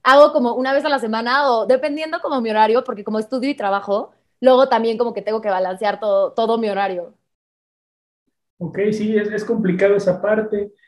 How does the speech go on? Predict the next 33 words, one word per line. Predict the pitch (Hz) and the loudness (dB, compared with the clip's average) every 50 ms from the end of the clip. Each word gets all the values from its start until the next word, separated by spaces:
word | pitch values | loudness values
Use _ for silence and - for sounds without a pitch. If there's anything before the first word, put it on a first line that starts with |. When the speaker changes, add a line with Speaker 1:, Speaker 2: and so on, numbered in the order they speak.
| _ _ _ _ | _ _ _ _
Speaker 1:
Sí. | _ _ 240 214 202 202 | _ _ -10 -8 -2 2
Speaker 2:
¿Tienes | 190 240 277 294 262 | 6 6 8 8 6
mascotas? | 220 196 - - 247 269 262 381 349 - - - _ _ _ _ _ _ _ _ _ _ _ - - | 6 4 4 4 4 4 4 2 0 -2 -6 -14 _ _ _ _ _ _ _ _ _ _ _ -8 -2
Speaker 1:
Sí, | 403 415 415 427 427 427 359 262 - - | 0 2 4 4 4 4 4 2 0 0
justo | 349 381 392 403 | 0 0 2 2
ahorita | 392 392 359 - 392 392 392 | 0 0 0 0 -2 0 0
pasó | 285 269 - 277 | 0 2 4 4
aquí | 277 277 277 320 | 4 4 4 2
al | 320 | 2
lado | 320 320 302 | 4 4 4
de | 269 240 233 | 4 4 2
mí | 233 247 262 311 403 403 - _ _ _ _ _ | 0 -2 -4 -4 -6 -8 -12 _ _ _ _ _
y, | 320 320 277 | -2 0 0
y | 262 226 247 233 233 233 233 | 0 0 -2 -2 -2 -2 0
le | 233 | 2
iba | 254 262 | 2 2
a | 277 | 2
saludar, | 269 254 214 202 202 202 | 0 -2 -2 -2 -2 -2
pero | 196 190 190 | -2 -2 -2
ya | 185 196 196 | -2 -2 -4
se | 226 | -6
fue. | 214 - 196 170 170 - _ _ _ _ _ _ _ _ _ _ _ _ _ _ _ _ | -6 -4 -4 -4 -4 -8 _ _ _ _ _ _ _ _ _ _ _ _ _ _ _ _
Pero | - 277 277 277 | 2 4 4 4
sí | 277 277 | 2 0
tengo | 269 302 311 359 | -2 -2 -2 -2
un | 359 | 0
perrito | 320 294 254 247 254 226 269 277 | 2 2 2 2 0 -2 -2 -2
que | 277 262 | 0 0
amo | 233 254 262 - | 0 0 -2 -4
con | 226 208 202 | -6 -8 -6
todo | - 240 247 | -4 -2 -2
mi | 247 254 - | -2 -2 -2
corazón, | 196 190 185 190 185 208 190 208 254 | -2 -2 -2 -2 -2 0 0 0 -2